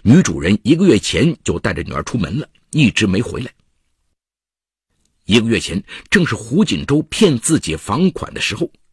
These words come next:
时间如此吻合，很可能胡锦洲的失踪与他前妻、女儿有关，这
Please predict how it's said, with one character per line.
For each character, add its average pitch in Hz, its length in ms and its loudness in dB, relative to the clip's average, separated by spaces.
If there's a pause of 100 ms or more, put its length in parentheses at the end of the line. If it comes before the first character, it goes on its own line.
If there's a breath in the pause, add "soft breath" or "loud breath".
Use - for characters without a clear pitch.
(300)
时 - 200 -6
间 82 160 -8
如 107 280 -4
此 - 200 -2
吻 117 160 -2
合， - 280 -10 (800 loud breath)
很 190 280 2
可 - 240 -10
能 101 160 -8
胡 151 280 0
锦 76 200 -2
洲 98 120 -8
的 90 80 -6
失 - 140 -4
踪 196 220 2 (140)
与 110 180 -12
他 - 100 -10
前 107 340 -2
妻、 151 320 0
女 92 180 0
儿 196 200 0
有 147 140 2
关， 135 200 -6 (880)
这 - 160 -10